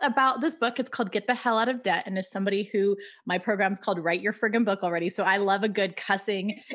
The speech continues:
<laughs> Obviously, I love a good cussing. I'm, like, here for it. I'm a sailor. I love it. Um,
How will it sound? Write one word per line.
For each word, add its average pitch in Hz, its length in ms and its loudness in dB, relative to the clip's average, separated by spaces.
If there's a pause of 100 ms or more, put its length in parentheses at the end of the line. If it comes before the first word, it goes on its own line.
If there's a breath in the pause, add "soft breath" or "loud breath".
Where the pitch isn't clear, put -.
<laughs> 359 380 4
Obviously, 311 480 2
I 285 120 4
love 262 180 2
a 247 40 2
good 220 160 2
cussing. 196 540 -2
I'm, 214 160 -6
like, 208 160 -4
here 220 320 -2
for 165 80 -2
it. 170 120 -18
I'm 370 100 -4
a 208 140 -20
sailor. 185 400 -6
I 165 60 -18
love 170 160 -14
it. 160 180 -12 (440 loud breath)
Um, 240 360 2